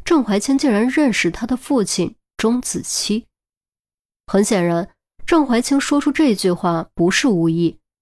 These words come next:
他就是故意说给钟离听的。“你什么意思？你是怎么认识我父亲的？”钟离从震惊中回魂，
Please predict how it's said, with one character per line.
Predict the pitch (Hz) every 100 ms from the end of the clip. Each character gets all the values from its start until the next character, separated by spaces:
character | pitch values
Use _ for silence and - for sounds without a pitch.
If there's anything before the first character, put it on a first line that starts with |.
| _ -
他 | 220
就 | 214 - 233
是 | 180 165
故 | - 254 202
意 | 175 165
说 | - 175
给 | 165
钟 | 170 170
离 | 165
听 | 160 - 170
的。 | 165 - _ _ _ _ _ _ _ _ _ _ _ _ _ _ -
“你 | 214
什 | -
么 | 190
意 | 220
思？ | 185 196 - _ _ _ _ _ _ -
你 | 214
是 | 277
怎 | 190
么 | 175
认 | 226
识 | 208
我 | 165
父 | -
亲 | 175 -
的？” | 160 - _ _ _ _ _ _ _ _ _ _ _ -
钟 | 240 240
离 | 214 208 208
从 | - 196
震 | - 226 185
惊 | 175 190
中 | 196
回 | 190 - 175
魂， | 185 185 175